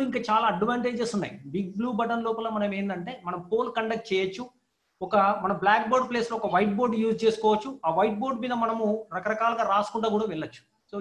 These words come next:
you can write on the screen. స్క్రీన్ మీద రాసుకుంటా ఇంపార్టెంట్ టాపిక్స్, ఇంపార్టెంట్ పాయింట్స్ కూడా you can, uh, use that and you can use polling and emojis and multi-user whiteboard and breakout rooms కూడా ఉంటాయి. So what are breakout rooms? Breakout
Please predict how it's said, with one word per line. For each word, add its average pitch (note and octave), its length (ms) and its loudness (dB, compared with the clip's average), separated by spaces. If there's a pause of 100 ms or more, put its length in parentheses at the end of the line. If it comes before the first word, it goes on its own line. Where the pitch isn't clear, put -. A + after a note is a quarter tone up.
you G3+ 100 -6
can G#3 200 0
write G#3+ 260 -2
on G#3+ 120 -4
the G3+ 120 -8
screen. G#3 340 -4 (320)
స్క్రీన్ B3 320 0
మీద B3 120 4 (100)
రాసుకుంటా A3 320 0 (100)
ఇంపార్టెంట్ G#3 400 -2
టాపిక్స్, F#3 320 -8 (160)
ఇంపార్టెంట్ F#3+ 340 -6 (120)
పాయింట్స్ G3+ 320 -10
కూడా F#3+ 120 -4 (360)
you E3+ 100 -6
can, F3+ 120 -2 (100)
uh, D#3 80 -4 (120)
use G#3 160 0
that G#3+ 140 -4
and F#3+ 140 -4
you E3+ 100 -8
can F3 100 -4 (120)
use F#3 100 0 (160)
polling F3 360 -2
and E3 120 -6 (140)
emojis F3 560 0
and D#3+ 100 -6 (100)
multi-user D#3+ 480 -4
whiteboard E3 440 -6
and F3 80 -10 (100)
breakout A3+ 420 -2
rooms A3+ 220 -6
కూడా A3+ 140 -6
ఉంటాయి. - 160 -16 (440)
So B3 60 -12 (100)
what G#3 220 -4
are B3 160 0
breakout A3+ 360 -2
rooms? A3+ 180 -4 (260)
Breakout A#3 280 0